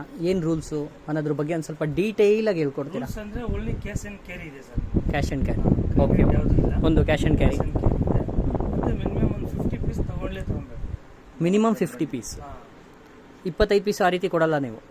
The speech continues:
Speaker 2: ಇಲ್ಲ, ಹೋಲ್‌ಸೇಲ್ ಅಲ್ವಾ?
Speaker 1: ಹಾ.
Speaker 2: ಅದು ಮತ್ತೆ ರೇಂಜ್ ತಗೊಂಡ್ರೇನೆ ಫಿಫ್ಟಿ ಪೀಸ್ ಆಗೇ ಆಗುತ್ತೆ.
Speaker 1: ಹ್ಮ್.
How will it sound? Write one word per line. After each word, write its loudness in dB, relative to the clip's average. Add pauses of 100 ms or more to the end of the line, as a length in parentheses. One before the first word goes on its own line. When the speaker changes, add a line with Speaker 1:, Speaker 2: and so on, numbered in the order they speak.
(540)
Speaker 2:
ಇಲ್ಲ, -14
ಹೋಲ್‌ಸೇಲ್ -12
ಅಲ್ವಾ? -12 (100)
Speaker 1:
ಹಾ. -2
Speaker 2:
ಅದು -10
ಮತ್ತೆ -12
ರೇಂಜ್ -10
ತಗೊಂಡ್ರೇನೆ -8
ಫಿಫ್ಟಿ -16
ಪೀಸ್ -14
ಆಗೇ -6
ಆಗುತ್ತೆ. -6
Speaker 1:
ಹ್ಮ್. 2